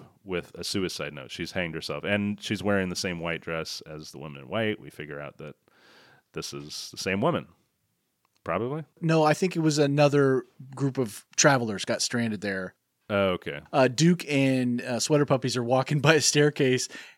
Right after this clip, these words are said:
Speaker 2: and there's a door that shuts under the staircase. He's like,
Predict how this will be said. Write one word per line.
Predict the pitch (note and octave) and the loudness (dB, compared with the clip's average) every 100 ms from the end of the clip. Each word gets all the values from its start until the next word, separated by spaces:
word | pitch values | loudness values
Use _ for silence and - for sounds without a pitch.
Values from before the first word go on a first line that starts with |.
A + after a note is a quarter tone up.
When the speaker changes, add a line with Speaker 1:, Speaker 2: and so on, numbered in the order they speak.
| _ | _
Speaker 2:
and | D#3+ C#3 C#3 | 2 2 4
there's | C#3 C3 | 2 4
a | B2 | 2
door | G#2+ D3 D#3 | 6 10 10
that | C3+ B2+ | 8 4
shuts | - C#3 B2+ | 4 4 4
under | C3 C3 | 2 0
the | A#2+ | 0
staircase. | - C3+ C3+ B2 | 2 2 4 0
He's | B2+ | 0
like, | D3 | 4